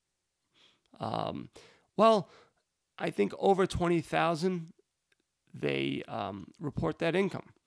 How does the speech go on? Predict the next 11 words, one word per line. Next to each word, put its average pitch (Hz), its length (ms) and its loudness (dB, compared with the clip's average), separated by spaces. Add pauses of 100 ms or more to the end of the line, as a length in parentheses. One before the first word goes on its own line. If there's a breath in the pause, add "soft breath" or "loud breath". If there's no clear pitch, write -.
(540 soft breath)
And 208 360 2
I 170 100 4
got 151 220 6
a 165 60 6
bill 156 300 2
saying 151 420 0
I 143 160 4
owe 143 260 2
nine 139 440 -4
thousand 117 460 -6
dollars, - 460 -14